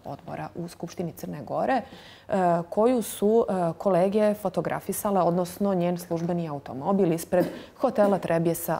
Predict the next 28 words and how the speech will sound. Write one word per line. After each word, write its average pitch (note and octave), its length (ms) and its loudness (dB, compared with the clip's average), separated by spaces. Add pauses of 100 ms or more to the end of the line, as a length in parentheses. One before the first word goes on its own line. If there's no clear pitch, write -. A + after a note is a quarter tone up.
(120)
u E3 140 0 (120)
Nikšiću. - 460 -8 (480)
Jelena C4 340 4
Nedović G#3+ 440 4
u B3 60 0
telefonskom G#3 560 2
razgovoru F#3+ 480 0
nam F#3+ 180 -2
je D#3 80 -4
rekla F3+ 380 -4
da E3 160 -4
je F#3 180 -2
bila E3+ 540 -4
tokom E3+ 460 -6
vikenda E3 480 -8
na D3+ 200 -10
seminaru, D3+ 800 -6 (400)
da E3+ 180 0
ona D#3+ 320 0 (120)
nije G3+ 440 4
zloupotrijebila D3 840 -6
službeni C#3 540 -10
automobil, D#3+ 720 -6 (880)
zato F3 340 0
što C4+ 240 -2 (100)
ima F#3 260 -2
pravo E3 440 -6 (200)
na E3+ 340 -4